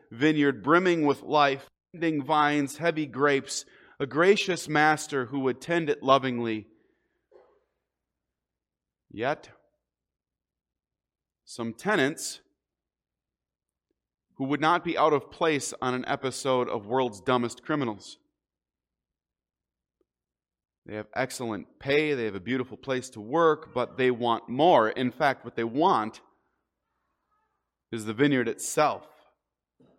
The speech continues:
When the master sends his servants to collect on the harvest,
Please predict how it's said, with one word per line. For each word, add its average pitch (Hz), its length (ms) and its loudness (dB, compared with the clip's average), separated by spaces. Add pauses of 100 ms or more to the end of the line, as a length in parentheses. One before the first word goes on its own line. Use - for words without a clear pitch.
(1400)
When 123 180 -4
the 120 80 2
master 127 680 0 (320)
sends 139 440 -2
his 123 120 -8
servants 143 460 2
to 127 160 -8
collect 139 520 -2
on 131 160 0
the 117 60 -2
harvest, 143 680 -4